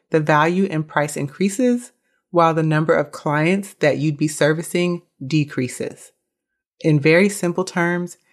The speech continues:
you start off by offering something of value for free,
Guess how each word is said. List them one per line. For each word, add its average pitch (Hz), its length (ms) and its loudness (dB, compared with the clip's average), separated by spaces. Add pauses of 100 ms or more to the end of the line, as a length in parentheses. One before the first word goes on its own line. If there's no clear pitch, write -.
(160)
you 156 80 0
start 160 300 2
off 180 160 0
by 165 160 2
offering 156 440 0
something 151 500 -2
of 135 200 -6
value 139 320 2
for 139 200 -10
free, 226 520 0